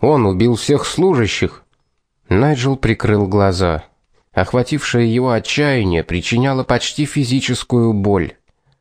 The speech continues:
Один из секторов расширенного сознания подключился к виртуальному полю зрения. Он и сам не помнил, как активировал канал связи с группой службы безопасности,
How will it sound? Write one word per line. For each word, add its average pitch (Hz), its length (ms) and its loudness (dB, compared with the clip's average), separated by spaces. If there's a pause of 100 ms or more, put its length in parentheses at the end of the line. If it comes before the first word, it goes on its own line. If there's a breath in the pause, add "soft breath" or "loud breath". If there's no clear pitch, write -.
(200)
Один 120 340 2
из 156 100 -2
секторов 151 520 0
расширенного 120 640 2
сознания 139 800 2
подключился 156 680 0
к - 80 -6
виртуальному 117 720 2
полю 98 360 2
зрения. 87 640 0 (580)
Он 117 180 4
и 117 60 0
сам 127 340 0
не 87 120 0
помнил, 101 480 0
как 113 260 -2
активировал 101 680 0
канал 101 360 0
связи 104 460 0
с 95 100 0
группой 95 440 0
службы 98 460 0
безопасности, 104 1000 0